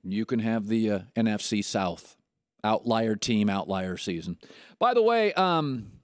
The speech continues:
Carolina dropped off. Be interesting to see what happens to Atlanta when Kyle Shanahan leaves. But I know who will be back here time and time again.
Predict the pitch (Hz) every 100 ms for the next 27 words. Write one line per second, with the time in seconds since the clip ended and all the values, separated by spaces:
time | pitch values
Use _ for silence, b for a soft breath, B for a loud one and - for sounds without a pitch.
0 | _ _ 151 135 _ _ _ 160 _ _
1 | _ _ _ _ _ _ _ _ _ -
2 | 247 214 208 143 160 156 - 151 156 117
3 | - _ _ _ _ _ _ _ 113 131
4 | 131 127 120 117 107 127 120 104 123 117
5 | 104 - 110 104 123 160 139 110 104 127
6 | 123 117 120 117 104 98 101 101 - -
7 | _ _ _ _ _ _ _ - 110 147
8 | 160 165 147 160 165 143 139 117 185 -
9 | 135 127 123 143 147 151 139 160 156 147
10 | 139 131 104